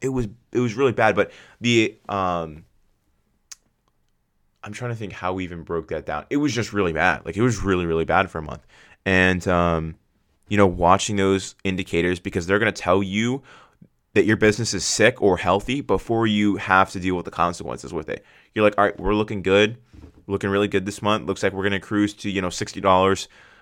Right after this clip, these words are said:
uh, s-, you know, sixty-seven dollars per man hour. Our goal is sixty.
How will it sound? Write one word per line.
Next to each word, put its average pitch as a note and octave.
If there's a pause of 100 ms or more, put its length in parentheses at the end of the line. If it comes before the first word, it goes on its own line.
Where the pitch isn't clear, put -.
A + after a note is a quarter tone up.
(140)
uh, F#2
s-, -
you A2+
know, F#2+
sixty-seven A2+
dollars G#2
per -
man G2
hour. F#2+
Our F#2
goal F#2+
is -
sixty. A2+